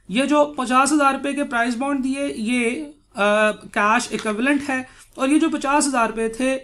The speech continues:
ये है fair value of other consideration given। मेरी कुछ चीज़ें थी, मेरे कुछ रिसीवेबल्स थे जो मैंने इसको सरेंडर कर दिए, मैंने कहा जाओ अब वो तुम ले लेना, ठीक है, और जब वो तुम ले लेना, या मेरे इसी से रिसीवेबल थे वो हमने छोड़ दिए, उसको दे दिया,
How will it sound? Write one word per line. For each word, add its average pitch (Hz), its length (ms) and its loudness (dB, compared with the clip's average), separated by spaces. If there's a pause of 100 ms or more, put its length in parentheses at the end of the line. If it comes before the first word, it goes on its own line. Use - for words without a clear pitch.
ये 285 240 2
है 285 240 2
fair 330 360 0
value 269 400 2
of 285 80 -6
other 262 320 -2
consideration 220 680 -4
given। 156 280 -2 (540)
मेरी 262 380 8
कुछ 320 360 0
चीज़ें 294 420 4
थी, 320 280 4
मेरे 294 240 0
कुछ 302 200 -2
रिसीवेबल्स 269 640 -2
थे 294 80 -2
जो 285 120 -2
मैंने 254 360 -4 (180)
इसको 294 460 0
सरेंडर 240 480 -2
कर 254 140 -4
दिए, 226 240 -6
मैंने 247 260 -6
कहा 262 140 -4
जाओ 247 360 -2
अब 208 100 -10
वो 254 160 -4
तुम 240 240 -10
ले 202 140 -2
लेना, 165 340 -6 (400)
ठीक 226 200 -10
है, 240 140 -2
और 233 200 -6
जब 240 220 -4
वो 269 100 -4
तुम 269 200 -6
ले 277 120 0
लेना, 262 240 -4
या 294 260 0
मेरे 262 240 -2
इसी 285 220 0
से 330 120 0
रिसीवेबल 233 540 -6
थे 262 60 -4
वो 254 120 -4
हमने 226 440 -6
छोड़ 233 360 -6
दिए, 220 240 -4
उसको 220 240 -8
दे 185 200 -4
दिया, 214 320 -4